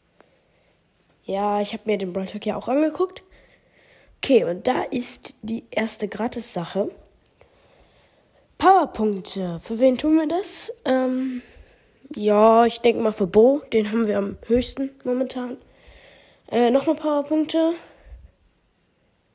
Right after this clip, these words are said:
Yep. Und Münzen. Ja, nochmal Münzen. Okay, cool. Und wir haben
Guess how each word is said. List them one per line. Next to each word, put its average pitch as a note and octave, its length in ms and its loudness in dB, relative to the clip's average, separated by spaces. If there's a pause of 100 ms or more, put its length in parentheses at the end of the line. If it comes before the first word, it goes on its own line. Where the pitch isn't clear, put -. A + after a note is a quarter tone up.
(140)
Yep. A#3 260 -4 (1500)
Und A#3+ 220 2
Münzen. A#3+ 520 4 (2000)
Ja, G3 440 -8
nochmal C#4+ 320 0
Münzen. D#4+ 360 2 (1160)
Okay, D#4 220 -2 (120)
cool. A3+ 240 4
Und E4 320 2
wir D4 220 0
haben C#4 440 0